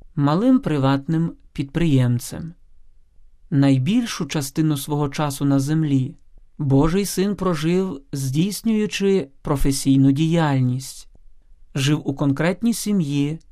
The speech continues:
та конкретній громаді. Усе життя Христа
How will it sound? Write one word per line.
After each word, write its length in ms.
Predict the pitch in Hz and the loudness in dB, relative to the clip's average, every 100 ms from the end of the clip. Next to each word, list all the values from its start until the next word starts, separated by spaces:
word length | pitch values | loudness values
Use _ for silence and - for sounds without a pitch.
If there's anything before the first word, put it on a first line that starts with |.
| - - | -18 -10
та 120 | 135 | -4
конкретній 640 | 139 135 135 135 135 143 | 2 2 2 0 2 0
громаді. 760 | 131 151 156 139 127 120 170 170 - - - - - - - - | 2 2 2 2 2 -2 -8 -14 -20 -20 -20 -20 -20 -20 -20 -4
Усе 480 | 165 143 - 202 226 | 0 0 0 -2 -2
життя 380 | 156 139 160 165 | 0 -2 0 -2
Христа 720 | - 143 - - 156 170 | -2 -4 -6 -4 -2 -2